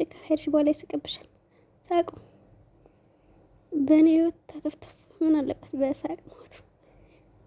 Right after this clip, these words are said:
ቆይ ግን ለስራ አይደለ እንደ የመጣው ነው? ወደ ስራ እንሂድ እንጂ። ምን አለበት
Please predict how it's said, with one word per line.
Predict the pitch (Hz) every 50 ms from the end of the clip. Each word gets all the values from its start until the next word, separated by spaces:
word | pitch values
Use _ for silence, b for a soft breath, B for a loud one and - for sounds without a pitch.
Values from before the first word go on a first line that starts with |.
| _ _ _ _ - - _ _ _ - _ _ _ _ _ _ _ - - _ _ b b b b b b -
ቆይ | 359 359 349
ግን | - 381 359 359
ለስራ | 339 330 - 359 359
አይደለ | 359 330 403 466 508
እንደ | 480 453 349
የመጣው | 320 - 285 - 285 285
ነው? | 294 302 - _ -
ወደ | 349 359 392
ስራ | - - 392 381
እንሂድ | - 349 320 320 -
እንጂ። | 311 320 320 - - - _ _ _ _ _ _ _ _ _ _ _ _ _ _ _ _ _ _ _ - - - - - _ - -
ምን | 359 302 302 294
አለበት | 294 285 277 277 277 - 294 -